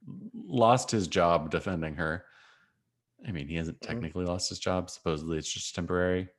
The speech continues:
Speaker 1: But yeah, um, yeah, he chose that girl. He proposed to her, but then they did the whole, like, three months later,
Speaker 2: Mm-hmm.
Speaker 1: like, after the Final Rose interview, where they brought in a black guy who was not Chris Harrison,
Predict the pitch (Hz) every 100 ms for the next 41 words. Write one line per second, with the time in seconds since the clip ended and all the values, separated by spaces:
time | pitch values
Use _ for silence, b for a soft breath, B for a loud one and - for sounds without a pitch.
0 | B B B B - 160 110 95 - 127
1 | 95 - - 110 110 104 95 - _ -
2 | - _ _ _ _ _ 135 127 113 104
3 | 139 160 139 139 107 101 101 98 95 -
4 | - 110 107 101 95 - 92 85 85 -
5 | - 95 98 90 85 85 85 - 85 80
6 | 78 76 - _ _ b b b b b
7 | b _ _ _ _ _ _ - - _
8 | _ - 127 127 82 87 - 95 98 -
9 | 80 76 73 - _ _ _ _ _ _
10 | _ _ 123 104 107 156 113 95 87 104
11 | 87 - 90 85 82 82 78 98 90 85
12 | 85 80 78 78 - _ _ _ _ _
13 | _ - 90 85 85 85 87 85 82 78
14 | 76 95 90 82 82 85 80 87 98 -
15 | 95 - 82 78 - 80